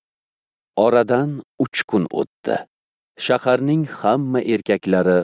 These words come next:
sunnat qilinganlari uchun hali ham og'rib yotgan edilar. Yoqubning ikki o'g'li, Dinaning akalari, Shimon bilan Levi qilichlarini oldilar, va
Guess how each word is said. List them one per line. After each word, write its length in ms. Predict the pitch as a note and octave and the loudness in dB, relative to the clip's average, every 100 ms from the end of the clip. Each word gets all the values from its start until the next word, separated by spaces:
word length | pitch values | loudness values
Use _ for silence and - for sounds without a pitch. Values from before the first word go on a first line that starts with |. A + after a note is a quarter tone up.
| - | -2
sunnat 500 | - - A#2 A2 B2 - | -10 -2 0 2 0 0
qilinganlari 720 | G#2 F#2+ F#2 E2+ D#2+ D#2 F#2+ | 0 2 2 0 0 0 -4
uchun 380 | D#3+ - A1+ - _ _ _ - | -6 -8 -12 -14 _ _ _ -16
hali 320 | - B2+ A#2+ | -2 0 0
ham 280 | - A2 D#3+ - - | 0 0 -2 -4 0
og'rib 420 | G#2+ F2+ F2+ G2 | 0 0 -4 -2
yotgan 400 | A2 G#2 - G#2+ | -2 -2 -4 -6
edilar. 360 | D#2 - - - _ _ _ _ _ _ _ - | -6 -8 -8 -10 _ _ _ _ _ _ _ -4
Yoqubning 680 | B2 C#3 - C#3+ D3 E3+ F3 - | 2 2 2 0 2 2 2 -2
ikki 360 | C3 - - C#3 | -6 -8 0 4
o'g'li, 420 | C#3 C3+ C3+ - - _ _ _ _ _ F#2+ | 6 4 0 -4 -8 _ _ _ _ _ -6
Dinaning 600 | F2+ C3 A#2 G2+ G2 F#2+ | 2 2 4 2 0 -2
akalari, 580 | F#2+ - A#2+ B2 - - _ _ _ _ | -6 -4 -2 -4 -6 -14 _ _ _ _
Shimon 500 | - - D3 D3+ D3+ B2 | -6 0 2 4 4 2
bilan 280 | A2+ G#2 F#2 | 2 0 0
Levi 460 | E2+ A#2 C3 C#3 C3+ _ | 0 2 2 -2 -8 _
qilichlarini 760 | - B2+ A#2 A#2+ A2 G#2 G#2 D#2 | -2 0 -2 0 0 0 -2 -2
oldilar, 380 | D2+ C#2+ A1+ - - _ _ _ _ | -6 -8 -8 -10 -14 _ _ _ _
va 500 | G#2 G2+ B2+ B2 A#2+ | -6 0 2 4 2